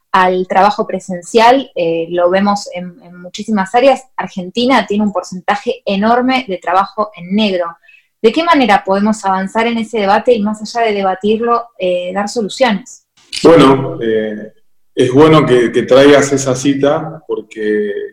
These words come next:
Speaker 2: tal vez, eh, merece al-, alguna explicación y, por supuesto, que deriva en, en alguna propuesta de solución. Más allá de la pandemia,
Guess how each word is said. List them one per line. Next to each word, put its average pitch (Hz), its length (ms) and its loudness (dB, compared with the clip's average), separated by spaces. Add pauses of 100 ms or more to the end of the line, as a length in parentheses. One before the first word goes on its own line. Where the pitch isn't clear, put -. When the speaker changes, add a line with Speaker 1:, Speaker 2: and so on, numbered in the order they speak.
(240)
Speaker 2:
tal 113 200 -2
vez, 135 280 2
eh, 110 140 -4
merece 120 500 -2
al-, 104 400 -4 (260)
alguna 123 220 2
explicación 135 920 4 (480)
y, 117 80 -4
por 113 160 0
supuesto, 131 480 2
que 127 80 6
deriva 117 460 6
en, 107 420 -4
en - 80 -16
alguna 110 640 -2
propuesta 127 460 4
de - 40 6
solución. 117 720 2 (580)
Más 165 240 4
allá 196 240 4
de 175 60 6
la 147 120 4
pandemia, 135 760 0